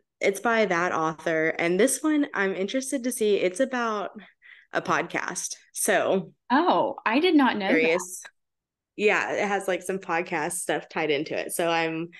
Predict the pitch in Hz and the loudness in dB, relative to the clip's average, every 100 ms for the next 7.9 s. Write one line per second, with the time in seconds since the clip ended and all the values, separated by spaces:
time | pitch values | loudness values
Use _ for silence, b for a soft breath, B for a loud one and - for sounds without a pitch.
0 | B B B - _ _ - 165 160 165 | B B B -14 _ _ -4 -2 -2 0
1 | 170 165 156 156 165 131 98 - 147 107 | 0 0 0 -2 -2 -2 -2 -4 -4 -2
2 | 147 156 190 - 165 160 156 165 160 147 | 0 0 0 0 0 0 -2 -2 -4 -4
3 | 185 - - 156 156 151 143 170 175 170 | -6 -12 -4 -2 0 0 -2 0 -2 0
4 | 139 165 165 165 185 214 214 - 180 175 | -2 0 -2 -2 -2 -2 -4 -2 -2 -2
5 | 165 165 214 220 - _ _ 262 254 - | -2 0 0 -2 -12 _ _ -2 -2 0
6 | 392 466 349 175 151 151 156 147 143 185 | 2 4 4 4 2 0 -2 -2 0 -2
7 | - - - 220 _ 240 - 262 302 | -4 -10 -12 -20 _ -14 -8 -6 -6